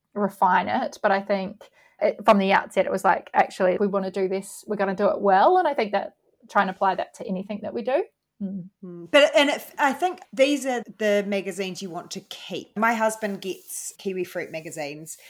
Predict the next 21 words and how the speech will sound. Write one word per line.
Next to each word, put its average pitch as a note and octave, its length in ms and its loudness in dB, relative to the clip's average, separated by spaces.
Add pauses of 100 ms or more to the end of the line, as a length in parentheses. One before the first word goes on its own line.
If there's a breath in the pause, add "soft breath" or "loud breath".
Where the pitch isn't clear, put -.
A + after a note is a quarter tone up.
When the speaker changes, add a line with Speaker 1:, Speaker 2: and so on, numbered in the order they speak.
(140 loud breath)
Speaker 2:
and A3 200 4
they're A#3+ 160 -2
very A#3 280 2
much G#3 320 -2
like, F#3 200 2
you G#3+ 140 -2
read F3+ 320 0
them E3 240 -2
and E3 160 -4
then D#3+ 160 -8
they D#3 420 -4
get E3+ 160 -10
recycled. E3 760 -8
Whereas G3+ 340 2
these A3 340 2
are F#3 80 0
those E3+ 400 -2
sort E3+ 120 -10
of D#3+ 100 -12
heirloom E3 440 -4
mags C#3+ 380 -8